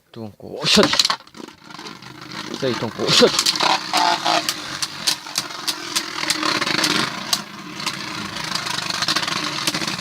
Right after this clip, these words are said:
음,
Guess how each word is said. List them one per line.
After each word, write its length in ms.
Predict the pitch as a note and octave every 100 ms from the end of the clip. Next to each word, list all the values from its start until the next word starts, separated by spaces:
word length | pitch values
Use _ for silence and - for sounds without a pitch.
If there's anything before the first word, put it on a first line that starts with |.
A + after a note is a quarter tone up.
| - - - - - - - D#3+ - - - - - - - - - - - - - B2+
음, 280 | B2+ A2